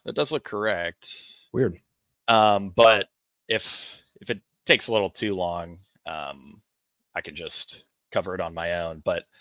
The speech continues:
Speaker 1: Demercado, after James Conner went down, played one hundred percent of the snaps, earned ten carries, three targets out of the backfield. Um, might need to maybe, maybe reset and, uh,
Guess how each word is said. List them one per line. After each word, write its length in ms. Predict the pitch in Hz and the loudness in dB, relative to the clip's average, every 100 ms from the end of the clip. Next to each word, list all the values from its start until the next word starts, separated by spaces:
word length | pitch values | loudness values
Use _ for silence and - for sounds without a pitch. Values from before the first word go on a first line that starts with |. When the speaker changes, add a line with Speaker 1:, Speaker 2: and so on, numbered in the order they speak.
| - _ _ _ - | -20 _ _ _ 0
Speaker 1:
Demercado, 760 | 175 160 - 156 123 92 87 - | 4 6 8 10 10 8 2 2
after 260 | 117 123 117 | 4 4 2
James 220 | 110 101 | -2 0
Conner 240 | 135 139 | 2 2
went 160 | 104 92 | 2 0
down, 260 | 98 90 82 | -2 -4 -2
played 380 | 107 95 87 - | 0 0 -2 -10
one 240 | - 117 139 | -2 0 2
hundred 320 | 131 120 101 | 2 0 -2
percent 280 | - - 101 | -4 -4 -4
of 60 | |
the 60 | 92 | -4
snaps, 460 | - 101 98 85 - | -4 -2 -2 -4 -6
earned 180 | 95 87 | -10 -8
ten 240 | 104 104 | -6 -6
carries, 520 | - 98 95 90 - | -6 -4 -4 -4 -6
three 320 | - 95 104 | -6 -8 -6
targets 680 | 101 - 95 92 90 - - - _ _ _ | -6 -6 -6 -4 -4 -4 -6 -6 _ _ _
out 200 | 98 104 | 4 4
of 140 | 107 95 | 4 -2
the 100 | 90 | -6
backfield. 760 | 92 95 - - 90 82 82 - _ _ _ - | -4 -4 -4 -6 -6 -4 -8 -12 _ _ _ -10
Um, 580 | 82 82 80 78 78 78 _ _ _ - - _ _ - | -8 -6 -6 -8 -12 -20 _ _ _ -20 -20 _ _ -2
might 80 | 110 | 0
need 220 | 104 87 | 0 0
to 360 | 90 80 80 - - - | -2 -2 -4 -8 -16 -8
maybe, 280 | 98 87 82 - | -6 -6 -10 -12
maybe 180 | 92 | -10
reset 600 | 85 90 87 - 95 87 | -6 -6 -2 0 2 0
and, 240 | 85 80 80 _ _ - | -2 -8 -18 _ _ -10
uh, 360 | 73 73 80 | -8 -6 -8